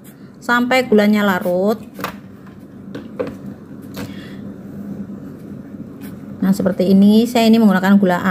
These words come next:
aren. Jika teman-teman, teman-teman mau ganti dengan gula batu atau, eh, mau diganti dengan madu juga nggak apa-apa ya, teman-teman. Tapi saya menggunakan gula aren atau bisa juga menggunakan gula kelapa biasa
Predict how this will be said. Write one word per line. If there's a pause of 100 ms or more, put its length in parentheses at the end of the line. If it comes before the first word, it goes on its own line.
aren.
Jika
teman-teman, (320)
teman-teman
mau
ganti
dengan
gula
batu
atau,
eh, (1000)
mau
diganti
dengan (840)
madu
juga
nggak
apa-apa
ya,
teman-teman.
Tapi
saya
menggunakan
gula
aren
atau
bisa
juga
menggunakan
gula
kelapa
biasa